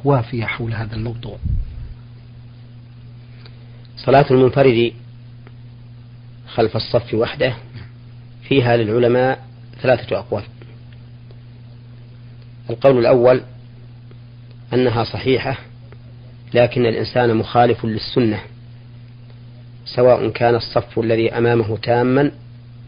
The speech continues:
Speaker 2: أم غير تام، وهذا هو المشهور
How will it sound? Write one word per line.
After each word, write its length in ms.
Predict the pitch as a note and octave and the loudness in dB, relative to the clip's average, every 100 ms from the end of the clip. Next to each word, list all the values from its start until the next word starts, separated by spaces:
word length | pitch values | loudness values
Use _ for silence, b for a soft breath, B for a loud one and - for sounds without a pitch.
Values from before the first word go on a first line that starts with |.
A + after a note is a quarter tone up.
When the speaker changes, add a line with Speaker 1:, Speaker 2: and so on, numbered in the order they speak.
| - - - | -20 -10 -2
Speaker 2:
أم 120 | B2+ | 2
غير 200 | A#2 A2+ | 2 0
تام، 220 | - G2+ - - - - - - - - - - - - - - - - - - - - - - | -2 -10 -12 -20 -20 -20 -20 -20 -20 -20 -20 -20 -20 -20 -20 -20 -20 -20 -20 -20 -20 -20 -12 -6
وهذا 440 | A2 A#2+ A#2 A#2 | 0 2 4 2
هو 140 | G#2+ A2+ | 0 0
المشهور 600 | A2+ - - A#2 A2 | 0 -4 -2 0 -2